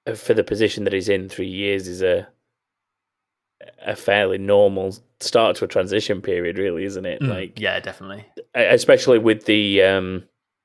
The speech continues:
Speaker 1: with the regulation changes from an aero perspective.
Speaker 2: Oh, yeah,
Speaker 1: I think
Speaker 2: absolutely.
Speaker 1: that it, that will make a, a significant difference to how the role is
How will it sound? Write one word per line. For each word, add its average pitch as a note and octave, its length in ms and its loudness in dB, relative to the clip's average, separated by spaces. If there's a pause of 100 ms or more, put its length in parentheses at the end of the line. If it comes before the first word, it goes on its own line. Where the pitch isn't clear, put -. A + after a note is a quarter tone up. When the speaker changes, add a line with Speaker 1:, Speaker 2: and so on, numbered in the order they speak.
(360)
Speaker 1:
with A2 160 -2
the G#2 80 0
regulation F#2+ 580 2
changes F2+ 460 -6
from F2 160 -10
an E2 80 -10
aero F2+ 260 -4
perspective. - 640 -14 (400)
Speaker 2:
Oh, A2 120 -6
yeah, F#2+ 220 -10
Speaker 1:
I G#2 60 -12
think F#2+ 220 0
Speaker 2:
absolutely. - 180 -12 (600)
Speaker 1:
that F2 180 0
it, D2+ 140 -10 (120)
that F#2 180 -8
will G2 160 -6
make F2+ 380 -4
a, F2 220 -6 (800)
a G#2+ 80 -12
significant F#2+ 640 -6
difference G2 500 -8
to F#2+ 240 -4 (540)
how F#2+ 220 -2
the F#2 100 -6
role F2+ 420 0
is F2+ 480 -6